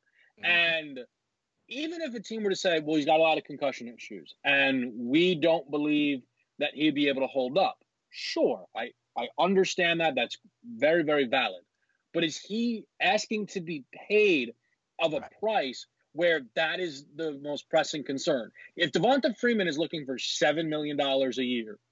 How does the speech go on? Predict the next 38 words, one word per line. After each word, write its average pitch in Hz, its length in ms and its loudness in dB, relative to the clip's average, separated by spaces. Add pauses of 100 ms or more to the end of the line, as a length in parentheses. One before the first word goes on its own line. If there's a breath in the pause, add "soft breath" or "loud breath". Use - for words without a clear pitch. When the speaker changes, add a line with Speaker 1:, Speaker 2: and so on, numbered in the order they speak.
(120)
Speaker 2:
no, 262 300 2 (380)
right? 143 240 0
Speaker 1:
Right. - 80 -4
Speaker 2:
That, 175 220 0
that, 180 200 2
like, 180 200 -4 (140)
no, 208 200 -2
I 202 80 -2
can't, 180 320 -6
I 170 80 -2
can't 175 280 -6
do 160 120 2
that. 120 140 -6 (400 soft breath)
But 220 100 4
if 202 80 0
Devonta 262 420 2
Freeman 147 340 2
has 135 140 -2
come 165 220 0
to 147 60 -4
terms 165 340 -2
with, 143 180 2 (280)
"I 185 280 2 (140)
don't 170 260 0
have 165 200 -4
a 135 60 -2
job." 120 520 0
Speaker 1:
Who 180 80 -16
he 165 180 -10
is, 107 400 0
right. 135 220 0
He's 165 140 -12
gotta 196 180 2
look 214 180 0
himself 208 300 -4
in 160 80 -12
the 156 40 -8
mirror 180 280 0